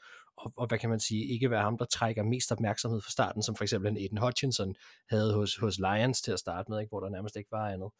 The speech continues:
Øhm, så ja, det ved jeg ikke. Jeg, jeg er også skuffet, jeg er også bekymret. Jeg synes, vi skal holde lidt øje med Trevor Walker i løbet af året, hvad der, hvordan han udvikler sig.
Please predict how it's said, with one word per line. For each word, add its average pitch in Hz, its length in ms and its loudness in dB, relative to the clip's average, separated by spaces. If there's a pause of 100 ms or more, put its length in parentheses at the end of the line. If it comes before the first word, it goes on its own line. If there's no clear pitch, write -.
(640)
Øhm, 98 560 -4 (140)
så - 320 0
ja, 85 100 -8 (200)
det 104 80 -4
ved 92 60 -2
jeg - 20 -2
ikke. 113 120 0
Jeg, 120 100 0
jeg 139 120 6
er 131 40 10
også 123 160 6
skuffet, 131 300 4
jeg 127 60 4
er 117 40 2
også 117 140 0
bekymret. 123 420 0
Jeg 113 80 -2
synes, 110 200 0
vi 117 40 -4
skal 117 180 0
holde 113 160 6
lidt 120 120 4
øje 110 180 4
med 127 100 2
Trevor 110 320 0
Walker 117 180 -2
i 120 80 -2
løbet 110 180 -4
af 117 40 -2
året, 110 220 2
hvad 113 120 -2
der, 104 240 -2
hvordan 110 360 -2
han 110 140 0
udvikler 107 380 -4
sig. 104 160 -8